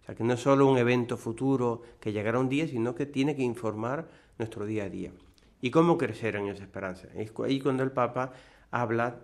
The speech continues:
retomando un poco su última encíclica, Espe Salvi, los lugares de la esperanza. Y ne-, nos dice dónde podemos crecer en esa esperanza. Dice, en la vida de oración,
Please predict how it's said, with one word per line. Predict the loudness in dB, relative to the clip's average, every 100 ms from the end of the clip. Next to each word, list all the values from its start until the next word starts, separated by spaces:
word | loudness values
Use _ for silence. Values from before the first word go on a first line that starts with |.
| -18 -16
retomando | -12 -6 -4 -4 -6
un | -4
poco | -4 -6
su | -8 -8
última | -6 -6 -8
encíclica, | -6 -8 -6 -8 -8
Espe | -10 -12
Salvi, | -4 -2 -2 -4 -8 -12 -20 _ _ _ -10
los | -6 -4
lugares | 0 0 0
de | -4
la | -8
esperanza. | -8 -6 -6 -8 -16 -20 _ _ _ _ _ _ -8
Y |
ne-, | -6 -6 -6 -4
nos | -4 -2
dice | 0 0
dónde | 4 4 4 2
podemos | 0 -2 -4
crecer | -6 -4 -4
en | -4 -6
esa | -8
esperanza. | -14 -12 -12 -12 -20 -20 -20 _ -12
Dice, | -12 -12 -20 _
en | -10 -6
la |
vida | -2 0 0
de | -2
oración, | -8 -6 -4 -4 -6